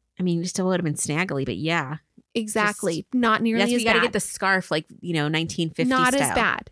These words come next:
Speaker 1: Yeah.
Speaker 2: Not as bad. But bangs, it
Speaker 1: Like,
Speaker 2: was rough.
Speaker 1: like, as you're saying that, I remembered in seventh grade, like, I would do the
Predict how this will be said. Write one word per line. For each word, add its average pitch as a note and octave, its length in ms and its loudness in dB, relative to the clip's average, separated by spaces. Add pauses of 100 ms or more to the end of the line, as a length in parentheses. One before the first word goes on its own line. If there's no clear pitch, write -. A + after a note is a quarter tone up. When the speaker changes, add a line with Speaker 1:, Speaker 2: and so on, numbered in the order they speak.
(200)
Speaker 1:
Yeah. A#3+ 140 0
Speaker 2:
Not A3+ 160 2
as A#3 100 0
bad. F3+ 200 -2
But G3+ 160 -4
bangs, A3+ 460 -2
it B3 100 2
Speaker 1:
Like, D#4 60 4
Speaker 2:
was F4 180 0
rough. F#4+ 140 4
Speaker 1:
like, F#4 100 0
as A3 140 2
you're B3 80 2
saying G#3 220 0
that, F3+ 140 0
I E3+ 100 2
remembered F3+ 340 0
in E3+ 120 0
seventh D#3+ 360 -2
grade, D#3 200 0
like, D3 180 0
I D#3 180 0
would E3 140 0
do E3 180 0
the C#3+ 340 0